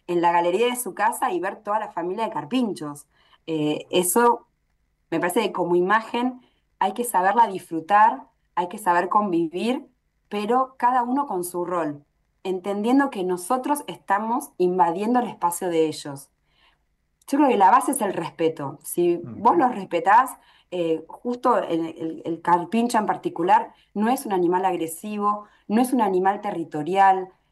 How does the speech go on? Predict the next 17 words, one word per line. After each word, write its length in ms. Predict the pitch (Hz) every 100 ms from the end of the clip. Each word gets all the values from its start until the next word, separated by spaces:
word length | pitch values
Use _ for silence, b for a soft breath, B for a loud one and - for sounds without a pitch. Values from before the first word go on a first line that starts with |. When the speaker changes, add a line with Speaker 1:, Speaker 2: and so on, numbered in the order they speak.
| -
Speaker 1:
no 220 | 214 254
tiene 260 | 254 262 262
comportamientos 800 | 190 170 175 175 185 226 233 196
ni 240 | 190 180
conductas 640 | 185 180 185 226 240 247 240
agresivas 600 | 180 170 - 214 226 220
entre 300 | 170 165 165
machos, 540 | 185 208 202 208 208 _ _ _ -
no 180 | 220 233
se 160 | -
suele 380 | - - 285 226
ver 220 | 170 180 -
peleas 540 | 165 170 233 190 -
entre 200 | 156 160
carpinchos. 540 | 156 151 226 220 175 180
Es 100 | 185
más, 300 | 220 202